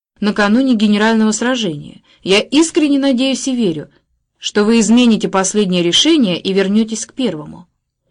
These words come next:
Вы забываете о ваших собственных важных интересах. Помните, что право владения — это ключевой вопрос закона.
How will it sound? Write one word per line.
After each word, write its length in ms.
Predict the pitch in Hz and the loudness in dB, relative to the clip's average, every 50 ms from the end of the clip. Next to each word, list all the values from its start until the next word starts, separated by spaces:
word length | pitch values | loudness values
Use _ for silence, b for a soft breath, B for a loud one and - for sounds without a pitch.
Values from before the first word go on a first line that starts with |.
| b b b b b b b | b b b b b b b
Вы 120 | 165 180 | -4 -4
забываете 680 | 175 180 180 190 208 202 220 220 214 208 202 214 202 | -2 -2 0 0 0 2 2 2 2 0 0 0 -2
о 40 | 196 | 0
ваших 320 | 202 220 220 - 220 202 | 0 0 0 0 -2 -4
собственных 600 | - - 247 247 214 - - 196 190 196 185 - | -4 -4 -4 -4 -4 -4 -6 -6 -6 -4 -4 -4
важных 400 | 190 208 214 196 151 170 180 175 | -2 0 0 0 0 -2 -4 -4
интересах. 680 | 196 185 175 - 226 226 214 170 156 - - - - - _ _ _ _ _ _ _ _ - | -6 -6 -2 -2 0 0 0 -2 -4 -6 -10 -14 -18 -20 _ _ _ _ _ _ _ _ 0
Помните, 580 | - 349 349 294 226 180 160 - - 139 - b b b b | 2 4 6 6 4 2 0 -2 -8 -14 -14 b b b b
что 220 | b - - 226 | b -4 -4 -2
право 320 | 214 226 240 262 269 262 240 | 0 2 2 2 2 2 2
владения — 640 | 220 220 208 202 190 175 208 277 311 294 247 190 175 | 2 2 2 2 2 2 2 2 2 2 2 0 0
это 220 | - 190 190 214 | -4 -4 -4 -4
ключевой 520 | 202 - 220 226 220 208 226 208 220 262 277 | -2 0 0 0 0 0 0 2 2 4 4
вопрос 400 | 277 269 - 262 247 208 180 156 | 4 2 2 0 0 0 0 -2
закона. 540 | 156 190 196 196 196 180 160 147 - - | -2 -4 -4 -4 -6 -8 -8 -10 -12 -18